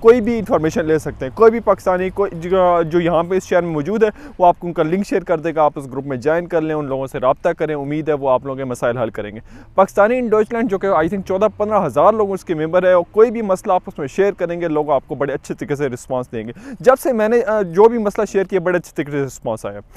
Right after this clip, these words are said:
अच्छा, मैं रिहाइश की आज बात क्यों करने जा रहा हूँ, क्योंकि रिहाइश का, अ, बहुत बड़ा मसला है, ठीक है। और इन मसाइल को लेकर जब भी आप कोई ग्रुप में शेयर करते हैं तो जो अच्छा रिस्पॉन्स आता है, मैं वो चाहता हूँ लोगों को मालूम हो।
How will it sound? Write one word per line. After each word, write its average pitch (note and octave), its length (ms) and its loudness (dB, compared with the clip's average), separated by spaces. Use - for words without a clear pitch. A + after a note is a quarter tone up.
अच्छा, F#3 220 2
मैं A#3+ 400 2
रिहाइश F3+ 320 4
की C4+ 120 -2
आज B3 80 4
बात G3+ 240 2
क्यों G#3 220 -2
करने F3+ 260 0
जा C#3+ 180 2
रहा B2 100 -2
हूँ, E3 100 -6
क्योंकि C#4+ 280 0
रिहाइश F#3 560 2
का, B3 380 6
अ, A3+ 540 8
बहुत F3+ 380 4
बड़ा F3 220 6
मसला B2+ 300 -4
है, C3 60 -16
ठीक F3+ 180 -2
है। G#3+ 60 6
और G3 340 2
इन C#4 160 -2
मसाइल A3+ 440 2
को A#3 220 4
लेकर G3+ 300 0
जब G#3 240 0
भी A#3 100 0
आप G#3+ 140 6
कोई G#3+ 160 -4
ग्रुप F3 280 0
में G#3 100 -2
शेयर G3+ 240 0
करते F#3+ 240 -4
हैं F#3+ 100 -2
तो F3+ 80 0
जो E3 140 -2
अच्छा D#3 300 -2
रिस्पॉन्स F#3+ 460 0
आता E3+ 200 0
है, E3 100 4
मैं E3 160 0
वो F#3 160 0
चाहता F3 300 -4
हूँ F3+ 120 -4
लोगों D#3 180 2
को F#3 100 -2
मालूम C3+ 340 0
हो। A#2+ 160 -8